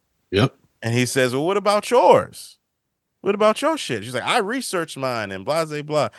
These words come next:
Speaker 2: How did you feel about that scene? 'Cause it almost felt like she did the same shit. Maybe.
Speaker 1: She did the same shit, but she, it's interesting. I feel like she was admitting that she exploited people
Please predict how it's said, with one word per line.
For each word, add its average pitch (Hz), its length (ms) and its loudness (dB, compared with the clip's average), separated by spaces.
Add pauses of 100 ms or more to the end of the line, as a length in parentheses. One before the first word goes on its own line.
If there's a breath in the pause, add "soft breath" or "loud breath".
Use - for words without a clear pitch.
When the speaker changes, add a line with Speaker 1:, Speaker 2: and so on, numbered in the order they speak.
Speaker 2:
How 392 140 2
did 381 120 0
you 294 80 -6
feel 226 200 0
about 151 240 2
that 123 180 -2
scene? 127 200 -10
'Cause 139 160 -8
it 156 160 -8
almost 226 440 -2
felt 180 180 4
like 143 340 2 (520)
she 277 320 0
did 196 200 8
the 180 80 2
same 196 320 2
shit. 320 480 -2 (840)
Maybe. 151 840 -4 (840)
Speaker 1:
She 214 300 2
did 208 160 2
the 190 80 4
same 165 260 4
shit, 147 440 2 (460)
but 127 440 2 (140)
she, 170 720 2
it's 139 200 4
interesting. 180 600 2 (920)
I 156 140 4
feel 180 140 2
like 156 160 4
she 165 240 0
was 160 160 2
admitting 139 260 4
that 120 120 2
she 131 140 0
exploited 123 540 2
people 104 420 -4